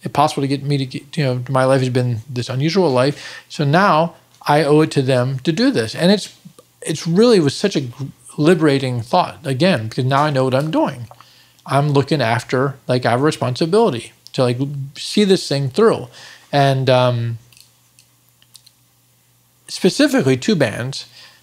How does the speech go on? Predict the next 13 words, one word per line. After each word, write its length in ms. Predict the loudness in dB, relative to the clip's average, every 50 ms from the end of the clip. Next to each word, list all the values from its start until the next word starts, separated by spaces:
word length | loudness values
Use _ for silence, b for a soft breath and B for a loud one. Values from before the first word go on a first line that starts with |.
| B B B _ _ _
and 340 | 0 2 2 0 -2 -2 0
it 180 | -2 -2 2
gets 200 | 2 0 0 2
a 40 | 0
little 100 | 0 2
confusing 440 | 2 -2 0 2 0 0 2 0 0
here 140 | 0 0 0
because 500 | 0 -2 -2 0 -2 -2 -2 -6 -14 -4
they're 100 | -2 0
both 220 | 2 2 2 0 0
bands 200 | -4 -4 0 0
I'm 140 | 0 2 2
in, 280 | -2 -2 -2 -6 -14